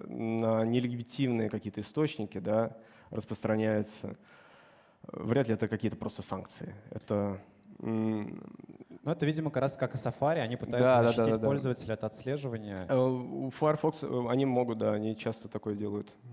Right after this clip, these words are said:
Speaker 2: Понятно. Ну ладно, ну, в общем, не сталкивались. Такой ответ. А, так, Евгений Еремеев. А, к слову, вся структура работы с iFrame, по сути, а, переложена в работу с браузерными плагинами.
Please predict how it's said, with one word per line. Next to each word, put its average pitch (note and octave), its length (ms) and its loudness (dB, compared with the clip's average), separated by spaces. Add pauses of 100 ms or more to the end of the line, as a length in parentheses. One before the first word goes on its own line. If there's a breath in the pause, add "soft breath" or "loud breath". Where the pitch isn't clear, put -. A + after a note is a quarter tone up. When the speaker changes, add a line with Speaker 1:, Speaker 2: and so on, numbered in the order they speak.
Speaker 2:
Понятно. F2+ 320 -12
Ну C#3+ 180 -6
ладно, F#2 300 -4
ну, B2+ 140 -4
в A#2 80 2
общем, A#2+ 300 -4 (520)
не A2+ 300 -8
сталкивались. G2 720 -4 (320)
Такой G2+ 340 -6
ответ. F#2 360 -6 (720 loud breath)
А, A2+ 800 2
так, - 180 -4
Евгений C#3+ 380 -2
Еремеев. A2+ 500 -2 (240)
А, G#2 340 -4 (220)
к - 60 -18
слову, D#3+ 640 2
вся - 160 0
структура C3+ 440 0
работы B2 340 2
с - 100 -6
iFrame, D#3 480 -2 (100)
по A2 80 0
сути, C3 520 -2 (1080 loud breath)
а, A2+ 300 2
переложена C3+ 640 0
в A2+ 80 -4
работу A#2 500 0
с A2+ 80 -6
браузерными B2 640 0
плагинами. A2 920 -6